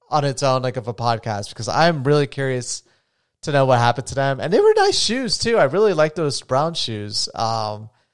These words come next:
I, I wanted to make sure that when I bought a suit, it was gonna be a suit that I, I enjoyed being in, and the shoes I was gonna enjoy wearing too. And I don't even know what happened to them.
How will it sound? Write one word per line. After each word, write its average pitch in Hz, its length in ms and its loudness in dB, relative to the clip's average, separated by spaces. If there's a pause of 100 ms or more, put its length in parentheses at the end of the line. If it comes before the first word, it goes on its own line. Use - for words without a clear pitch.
(540)
I, 143 140 2
I 147 200 4
wanted 170 300 2
to 175 60 -6
make 160 160 -2
sure 180 140 -4
that 143 280 0
when 131 120 -2
I 123 120 0
bought 127 380 2
a 139 60 2
suit, 143 420 0
it - 60 -10
was 113 120 -8
gonna 139 120 -6
be 127 100 -4
a 117 60 -2
suit 131 200 -6
that 127 280 2
I, 127 100 -2
I - 20 2
enjoyed 127 340 -2
being 139 240 -4
in, 117 180 -6
and 113 280 -12 (100)
the 123 100 -8
shoes 131 360 -2
I 127 60 0
was 113 120 -6
gonna 120 140 -8
enjoy 117 260 -4
wearing 117 320 -4
too. 139 420 -2 (760)
And 127 140 -2
I 117 140 4
don't 143 140 0
even 143 160 -6
know 139 80 0
what 139 100 0
happened 143 240 -6
to - 60 -14
them. - 240 -14